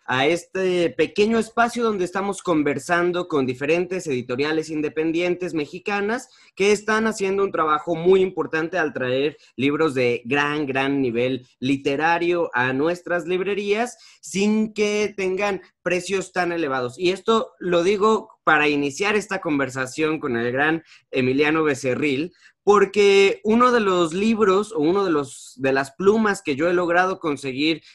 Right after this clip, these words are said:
con esta editorial Elefanta, ha sido un escritor que a mí me gusta mucho, que es Juan José Saer,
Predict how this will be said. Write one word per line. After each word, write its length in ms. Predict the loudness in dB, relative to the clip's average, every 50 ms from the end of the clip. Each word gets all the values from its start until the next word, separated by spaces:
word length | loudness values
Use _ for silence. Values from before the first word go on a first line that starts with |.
| _ _
con 360 | -2 2 2 4 4 2 0
esta 360 | 0 -2 -4 -4 -2 -2 -2 0
editorial 680 | 0 -2 -4 -4 -4 -2 0 2 4 4 2 0 -2 -4
Elefanta, 840 | -4 -2 -2 -2 -2 -2 -2 -2 0 0 -2 -2 -2 -2 -4 -4 -4 -8 _ _ _ -4
ha 160 | -2 -2 -2
sido 380 | -2 -2 -2 0 2 2 2
un 500 | 2 2 0 0 0 2 2 2 2 0
escritor 480 | 0 -2 -4 -6 -6 -4 -2 -2 -2 -2
que 60 | 0
a 40 | 0
mí 100 | 0 0
me 120 | 0 0
gusta 280 | 0 -2 -4 -6 -6 -6
mucho, 300 | -4 -4 -4 -6 -6 -8
que 120 | -4 -4 -4
es 100 | -4 -4
Juan 180 | -4 -4 -4
José 300 | -4 -6 -10 -10 -8 -8
Saer, 460 | -6 -4 -4 -2 0 0 0 -2 -4